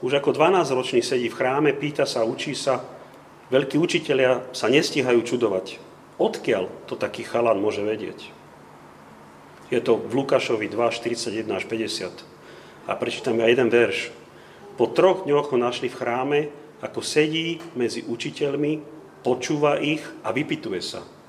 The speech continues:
Všetci ho počúvali, boli ohromení jeho rozumnosťou a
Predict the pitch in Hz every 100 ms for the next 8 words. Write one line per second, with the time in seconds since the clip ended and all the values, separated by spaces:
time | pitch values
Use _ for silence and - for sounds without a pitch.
0 | - - - - - - - 202 - 147
1 | 123 107 - 120 110 117 151 170 - -
2 | - 120 117 - 101 110 113 117 127 135
3 | 143 143 - - - 101 98 95 117 127
4 | 120 113 - 117 107 101 - 95